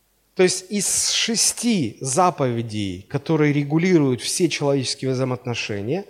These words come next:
две, то есть это одна третья часть, связана с отношением к деньгам и к материальным ценностям.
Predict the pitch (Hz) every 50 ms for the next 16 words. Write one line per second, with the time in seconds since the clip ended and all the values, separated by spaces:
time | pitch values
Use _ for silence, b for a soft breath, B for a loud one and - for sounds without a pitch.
0 | B B B B B B B 123 120 113 147 156 156 170 180 160 135 139 185 214
1 | 214 - - - 131 - - 147 - - 139 139 - - 151 147 135 127 165 185
2 | 208 202 202 - 165 170 160 143 - - - 120 127 123 - - 123 120 160 -
3 | - - - _ _ _ _ _ _ _ - - - - 127 135 131 143 135 131
4 | 139 143 131 131 - - - - - - - - 139 - - 135 127 120 - -
5 | 160 156 151 151 147 143 139 131 123 117 139 143 143 139 127 147 135 110 110 143
6 | 175 - - b b b b b b b b 127 - - 147 147 135 - 135 131
7 | 135 139 135 135 131 139 135 127 - - - - _ - - - 151 131 123 101
8 | 92 - - - 95 82